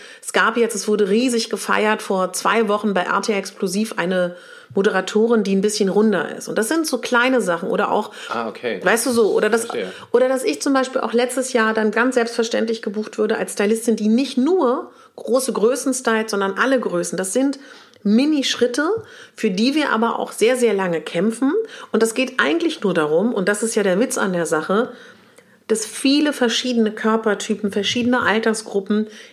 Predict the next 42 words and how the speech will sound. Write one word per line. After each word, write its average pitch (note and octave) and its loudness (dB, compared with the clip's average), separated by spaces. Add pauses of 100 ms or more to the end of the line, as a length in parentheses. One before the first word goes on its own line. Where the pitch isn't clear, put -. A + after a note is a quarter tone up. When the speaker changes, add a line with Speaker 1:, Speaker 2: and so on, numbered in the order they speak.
Speaker 1:
in G3+ 2
den G3 2
Medien B3 2
stattfinden, A#3 0 (260)
dass G#3 0
es A3 -2
ein A3+ 0
Abbild C4 0
ist A3+ 0
unserer A3 2
Gesellschaft. G3+ 0
Und F#3 0
das F#3+ -2
Witzige B3 0
ist, C4+ 0 (240)
was, - -4
ich - -4
weiß B3+ 2
nicht, B3 2
ob A3+ 0
du G3+ -4
das F3 -2
weißt, F#3+ 0 (380)
wenn G3+ 2
man G3+ 2
sich G3+ -4
die G#3+ -6
gesamte A3+ 2
Frauengesellschaft G#3+ 0
anschaut, A3 0
haben G3 2
sechzig A#3+ -2
Prozent G3+ -2
der F#3+ 0
deutschen F3+ -2
Frauen, A3+ 0 (400)
jetzt - -4
reden A3 6
wir F3+ 0
wieder F#3 4
über D#3 0
Kleidergrößen, A#3+ 2